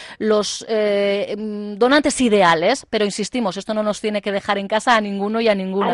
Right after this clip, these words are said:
Speaker 2: nadie.
Speaker 1: ¿eh? Los, eh,
Speaker 2: Cuantos más,
Speaker 1: Exacto,
Speaker 2: mejor, aunque
Speaker 1: exacto.
Speaker 2: tengáis treinta y nueve.
Speaker 1: No
Speaker 2: O sea,
Speaker 1: pasa
Speaker 2: aunque
Speaker 1: nada,
Speaker 2: tengáis,
Speaker 1: estamos ahí.
Speaker 2: por favor.
Speaker 1: <laughs>
Speaker 2: Sí, porque habéis entrado. Porque no se sabe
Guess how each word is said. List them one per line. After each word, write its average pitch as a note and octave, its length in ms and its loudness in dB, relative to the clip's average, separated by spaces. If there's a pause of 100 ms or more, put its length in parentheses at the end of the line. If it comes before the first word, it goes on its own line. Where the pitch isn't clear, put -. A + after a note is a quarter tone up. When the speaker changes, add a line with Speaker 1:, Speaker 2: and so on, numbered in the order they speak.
(100)
Speaker 2:
nadie. A3+ 160 4
Speaker 1:
¿eh? F#4 40 2 (440)
Los, G#3+ 340 2
eh, A3 180 6
Speaker 2:
Cuantos A#3+ 480 0
más, D4 280 0 (200)
Speaker 1:
Exacto, A3+ 440 2
Speaker 2:
mejor, - 180 2
aunque A#3+ 200 4
Speaker 1:
exacto. C4 200 2
Speaker 2:
tengáis F4+ 160 0
treinta F4+ 300 2
y - 20 0
nueve. B3 440 2 (280)
Speaker 1:
No A3+ 60 2
Speaker 2:
O C4+ 60 8
sea, D4+ 60 8
Speaker 1:
pasa E4 220 4
Speaker 2:
aunque D4 100 4
Speaker 1:
nada, B3+ 120 8
Speaker 2:
tengáis, C#4 60 4
Speaker 1:
estamos D#4 260 6
ahí. C4+ 200 6
Speaker 2:
por B3+ 80 2 (300)
favor. - 100 4 (300)
Speaker 1:
<laughs> - 240 -6
Speaker 2:
Sí, G4+ 160 4
porque B3 180 0
habéis D#4+ 240 -2
entrado. E4 280 -4 (420)
Porque B3+ 260 0
no E4 140 0
se G4 160 -6
sabe F4 400 -2